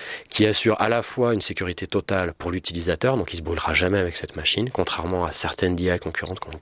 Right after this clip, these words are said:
tendance quand même à se transformer en, en charbon brûlant au bout d'une heure d'utilisation.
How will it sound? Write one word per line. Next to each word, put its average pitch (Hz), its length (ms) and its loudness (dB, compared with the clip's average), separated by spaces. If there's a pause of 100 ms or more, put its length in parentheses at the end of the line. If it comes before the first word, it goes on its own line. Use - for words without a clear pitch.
(140)
tendance 82 480 2
quand 92 80 -2
même 90 100 0
à 82 60 -2
se - 60 -2
transformer 92 500 2
en, 82 180 2 (560)
en 82 320 -2
charbon 92 380 4
brûlant 92 360 4
au 90 80 4
bout 82 120 -2
d'une 87 140 0
heure 87 120 0
d'utilisation. 80 680 0